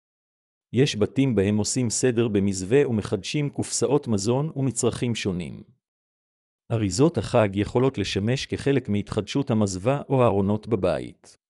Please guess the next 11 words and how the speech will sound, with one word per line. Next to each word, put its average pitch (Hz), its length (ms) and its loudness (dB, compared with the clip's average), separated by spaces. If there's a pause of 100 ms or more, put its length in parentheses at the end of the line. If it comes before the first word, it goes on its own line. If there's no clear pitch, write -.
(840)
גם 123 220 2
אנשים 110 420 0
שעורכים 101 500 -2
אצלם 120 400 0
את 117 140 -4
ליל 107 200 4
הסדר, 95 580 -2 (400)
ישמחו 107 420 0
לקבל 120 420 4
אריזות 104 420 2
חג 139 220 2